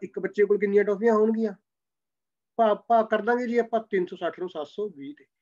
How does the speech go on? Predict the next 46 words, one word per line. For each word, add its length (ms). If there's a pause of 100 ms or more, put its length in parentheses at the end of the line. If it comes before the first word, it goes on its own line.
(260)
ਮਤਲਬ 300
ਕਿ 60
ਜੇ 100
ਆਪਾਂ 180
ਨੂੰ 100
ਇੱਕ 180
ਬੱਚੇ 180
ਨੂੰ 100
ਸ਼ੋਅ 200
ਕਰਨਾ, 180
ਤਾਂ 100
ਆਪਾਂ 160
ਤਿੰਨ 160
ਸੌ 100
ਸੱਠ 240
ਵਟੇ 180
ਵੀਹ 300
degree 220
ਦੇ 100
ਕੋਣ 280
ਤੇ 260 (420)
ਸ਼ੋਅ 240
ਕਰਾਂਗੇ। 640 (1300)
ਤਾਂ 100
ਹੁਣ 200
ਜੇ 100
ਆਪਾਂ 260
ਨੇ 80
ਮੰਨ 200
ਲਓ, 260 (380)
ਹੁਣ 80
ਆਪਾਂ 200
ਮੰਨ 180
ਲਿਆ 200
ਇੱਥੇ 240
ਕਿੰਨਾ 220
ਆ 60
ਜੂ? 120
ਇੱਕ 180
ਵਟੇ 180
ਦੋ 200
ਆ 40
ਜੂ, 100
ਇਹਨੂੰ 160
cancel 440
ਕਰਕੇ। 320